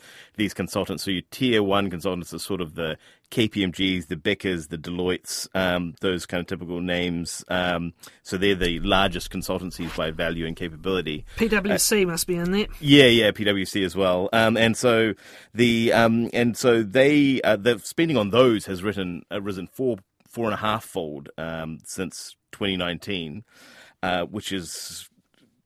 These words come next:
Speaker 1: quite significant, although, um, the, you know, that's basically risen from four million to twenty-three million, and that's only a portion of the amount of mo-, money being spent on consultants. Like, our, our,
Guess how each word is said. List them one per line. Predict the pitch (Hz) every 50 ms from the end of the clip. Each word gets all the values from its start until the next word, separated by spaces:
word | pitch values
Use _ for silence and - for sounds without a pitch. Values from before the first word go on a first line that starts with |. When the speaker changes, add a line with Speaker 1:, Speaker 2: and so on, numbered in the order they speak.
| _ _ _ _ _ _
Speaker 1:
quite | - - 120 113 110
significant, | - - 104 101 110 104 - 107 104 104 -
although, | 117 123 123 110 120 135 131 131 127 127 127 123 117 113 - -
um, | 101 110 107 107 107 101 92
the, | 92 110 110 110 107 107 104 98 - -
you | - 113 101
know, | 78 82
that's | 95 107 113 -
basically | - 127 120 110 85 95 92
risen | 90 92 85 92 82
from | - 92 85
four | - - 113 110 104
million | 101 101 98 95 95 90 87 90
to | - - 82 78
twenty-three | - - - 104 98 92 90 87 - - - 98 104 107
million, | 104 95 78 64 58 50 - - - - _ -
and | 92 92 90 90 90 87 82 - _ _ _ - _ _ _
that's | - 110 113 - -
only | - 113 110 110 101 90
a |
portion | - _ - - - 120 113 120 123 120 - 98
of | 95 87
the | 85 87
amount | 87 90 87 85 64
of | 85
mo-, | 87 82 80
money | 87 92 90 87 87
being | 80 80 85 82
spent | - - - 87 82 -
on | 85 80 80 80
consultants. | 78 - 85 80 - - 92 92 90 87 80 76 - - 76
Like, | 80 80 78 - 85
our, | 80 82 82 76
our, | - 90 90 98 98 90 78